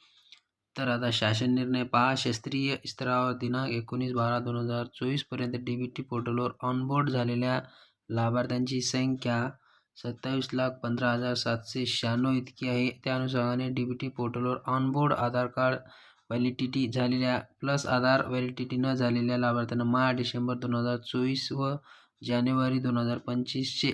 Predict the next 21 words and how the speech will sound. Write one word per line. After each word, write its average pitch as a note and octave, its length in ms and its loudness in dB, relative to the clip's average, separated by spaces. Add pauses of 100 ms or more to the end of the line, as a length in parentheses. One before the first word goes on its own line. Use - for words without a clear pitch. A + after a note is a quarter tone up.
अर्थसहाय्य C3 640 0
डीबीटी A#2+ 640 0 (840)
पोर्टलमार्फत C3+ 800 0
करण्याचा C3 440 0
शासन B2 420 2
निर्णय B2+ 360 2 (260)
घेण्यात B2+ 540 0 (180)
आला A#2+ 220 4
आहे. B2 520 2 (220)
तसेच C3+ 420 0
ऑनबोर्ड C3 360 2
नसलेल्या C3 560 2 (160)
लाभार्थ्यांना B2+ 720 2
पूर्वीच्या B2+ 640 -2
पारंपरिक B2+ 640 0
पद्धतीने B2 520 0
भीम्स C#3 340 0
प्रणालीद्वारे B2 680 0 (140)
अर्थसहाय्य B2+ 600 0
वितरण B2+ 320 0
करण्यात A#2+ 380 0